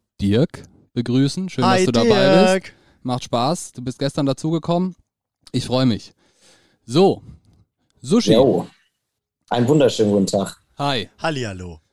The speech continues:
Speaker 3: Jetzt
Speaker 1: Schön.
Speaker 3: mal, jetzt hab ich direkt gedacht, du musst ja eigentlich jetzt auch mal erklären, warum wir vor den, äh, vor den kommenden Shows stehen. Du bist ja mit, mit dabei von der Partie, ne?
Speaker 2: Ich hab's mir auch gedacht, das musst du erklären.
Speaker 3: Ja.
Speaker 1: Ja, soll man das direkt vorab machen? Sehr gut.
Speaker 3: Ich finde, du solltest das erklären.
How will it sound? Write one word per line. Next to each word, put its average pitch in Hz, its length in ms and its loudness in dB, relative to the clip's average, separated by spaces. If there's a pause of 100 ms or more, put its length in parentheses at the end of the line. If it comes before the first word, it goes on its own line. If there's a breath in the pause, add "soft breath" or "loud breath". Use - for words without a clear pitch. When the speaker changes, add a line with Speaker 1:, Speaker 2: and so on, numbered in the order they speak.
(120)
Speaker 3:
Jetzt 113 180 0
Speaker 1:
Schön. 113 60 4
Speaker 3:
mal, 143 160 4
jetzt 127 160 2
hab 151 80 4
ich - 200 -2
direkt 139 400 -2
gedacht, 131 340 0
du 135 40 0
musst 139 220 0
ja - 100 -2
eigentlich 131 240 -4
jetzt - 300 -4
auch 127 80 -2
mal 131 160 0
erklären, 127 360 0
warum 117 280 0
wir 131 180 0
vor 110 220 -4
den, 101 280 2
äh, 98 220 0
vor - 160 -4
den 98 140 -2
kommenden 95 340 -2
Shows 92 380 -2
stehen. 104 240 0
Du 107 80 0
bist 123 180 -4
ja 123 80 0
mit, 117 160 -2 (160)
mit 123 160 0
dabei 113 300 0
von 90 180 -4
der - 120 -2
Partie, - 360 -8
ne? - 140 -4
Speaker 2:
Ich - 40 0
hab's 180 180 -4
mir 247 120 -2
auch 330 120 -4
gedacht, 143 340 -6
das 90 100 -14
musst 175 220 -10
du 117 40 -8
erklären. 98 320 -6 (560)
Speaker 3:
Ja. 98 80 -12
Speaker 1:
Ja, 123 320 -2
soll 143 140 -2
man 151 100 2
das 151 80 0
direkt 151 300 -6
vorab 147 240 -2
machen? 143 260 -4
Sehr 107 200 -2
gut. 104 160 -4
Speaker 3:
Ich - 120 -4
finde, 131 280 2
du 147 100 2
solltest 139 340 0
das 135 120 -4
erklären. 120 480 0